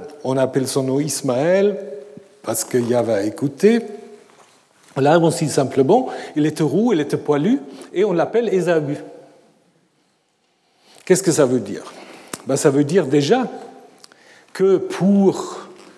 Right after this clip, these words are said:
le public qui entend cette histoire, ils savent qu'il y a une sorte d'identification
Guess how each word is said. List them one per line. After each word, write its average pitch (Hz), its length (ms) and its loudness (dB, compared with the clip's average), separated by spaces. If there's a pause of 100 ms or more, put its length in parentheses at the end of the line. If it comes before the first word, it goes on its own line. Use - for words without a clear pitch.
(180)
le 139 100 4
public 170 460 2
qui - 120 0
entend 151 300 2
cette 131 280 -6
histoire, - 640 -4 (880)
ils 139 160 -2
savent 226 480 0
qu'il 147 260 -2
y 165 80 4
a 190 140 4
une 151 80 0
sorte - 340 -2
d'identification 170 1200 0